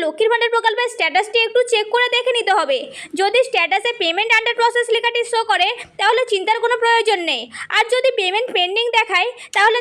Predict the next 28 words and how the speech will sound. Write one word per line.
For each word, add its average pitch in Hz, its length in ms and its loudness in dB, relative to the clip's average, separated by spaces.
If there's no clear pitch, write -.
তাদের 427 300 0
এই 480 60 2
জুলাই 381 320 2
মাসের 480 300 -2
টাকা 427 180 2
আটকে 302 320 -2
যাওয়ার 453 200 4
গুরুতর 480 300 4
সম্ভাবনা 427 420 2
রয়েছে। 403 380 0
গত 359 160 2
জুন 392 220 2
মাসেও 523 300 2
প্রচুর 427 320 2
মহিলার 494 360 4
এরকম 453 240 0
সমস্যা 415 380 0
দেখা 494 220 2
দিয়েছিল, 359 340 0
যার 349 220 2
ফলে 480 240 2
তারা 480 160 2
গত 285 160 0
জুন 349 220 0
মাসের 466 300 0
টাকা 453 220 0
পাননি। 330 320 -4
তবে 466 180 0